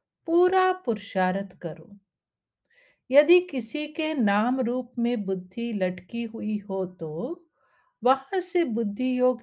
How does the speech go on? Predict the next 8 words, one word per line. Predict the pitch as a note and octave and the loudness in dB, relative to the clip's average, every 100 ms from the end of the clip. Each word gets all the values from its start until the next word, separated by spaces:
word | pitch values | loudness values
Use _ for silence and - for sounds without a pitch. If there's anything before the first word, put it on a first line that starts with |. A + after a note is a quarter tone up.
| G3+ | -4
निकालते | F#3+ - G#3 A#3 A#3+ - F#3 | -4 -4 -4 -4 -8 -6 -6
जाओ। | F3+ F3 B2+ G3 - _ _ _ _ _ _ _ _ _ _ _ _ F#3 | -6 -10 -12 -16 -20 _ _ _ _ _ _ _ _ _ _ _ _ 0
रात | G#3+ G#3+ G3+ - | 4 4 0 -4
में | F3+ E3+ F3+ C4 - _ _ - | -4 -2 -4 -6 -10 _ _ 0
जब | D4 D4+ | 0 0
फुर्सत | - A#3+ A3+ - - E4+ E4+ | -2 -4 -4 -6 -2 -2 -2
मिलती | A3 E3+ F3+ F#3 F3 | -4 -4 -6 -6 -6
है, | D#3 F3+ G#3 | -6 -6 -6